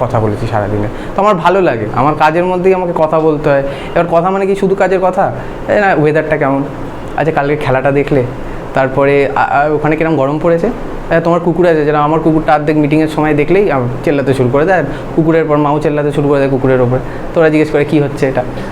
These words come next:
তাহলে এই আমার কুকুর আর আমার মা দুজনে খেলছে, দিয়ে এই নিয়ে গল্প হয়। দিয়ে তারপর কথায় কথায় চলেছে যে, আচ্ছা আমার ঠাম্মার বাড়িতে একটা কুকুর ছিল, জানো, আমি যখন ছোটো ছিলাম তখন কুকুরটা খুব ভালো আমার সাথে খেলতো, দিয়ে একটা পার্সোনাল বন্ড তৈরি হয়ে যায়। যেই বন্ডটা তৈরি হয়ে যায়, তখন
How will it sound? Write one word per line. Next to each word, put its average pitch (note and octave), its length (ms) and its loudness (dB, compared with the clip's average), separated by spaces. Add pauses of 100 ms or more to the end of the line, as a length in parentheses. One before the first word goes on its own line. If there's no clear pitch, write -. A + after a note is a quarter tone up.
(140)
তাহলে F3+ 340 2
এই F3 160 2
আমার D#3+ 160 2
কুকুর D#3 300 2
আর C#3+ 100 2
আমার C#3 160 -2
মা B2+ 200 0 (120)
দুজনে B2+ 240 2
খেলছে, B2+ 360 -2 (500)
দিয়ে E3 180 4
এই D#3+ 60 4
নিয়ে D#3 140 2
গল্প C#3+ 260 0
হয়। C3+ 220 0
দিয়ে D3+ 120 2
তারপর D#3 380 2
কথায় D#3 240 2
কথায় D3+ 200 0
চলেছে D3 300 0
যে, D3 160 2 (320)
আচ্ছা E3+ 180 2
আমার E3 240 0
ঠাম্মার D#3 300 2
বাড়িতে E3 200 2
একটা E3 100 0
কুকুর C#3+ 300 0
ছিল, C3+ 140 0
জানো, D#3+ 140 2
আমি D3+ 140 0
যখন D#3 120 2
ছোটো D#3 240 0
ছিলাম D3 240 -2 (360)
তখন D#3+ 200 2
কুকুরটা D#3+ 340 0
খুব D#3 180 0
ভালো C#3 240 0
আমার C#3 140 -2
সাথে C#3 160 -2
খেলতো, A2+ 340 -2 (280)
দিয়ে F3+ 60 0
একটা F3+ 120 4
পার্সোনাল E3+ 500 2
বন্ড D3 280 0
তৈরি B2 160 4
হয়ে A#2+ 100 2
যায়। C#3 100 2
যেই F3 220 2
বন্ডটা F#3 220 0
তৈরি F#3+ 200 4
হয়ে F#3 100 4
যায়, F#3+ 100 2
তখন F3+ 300 0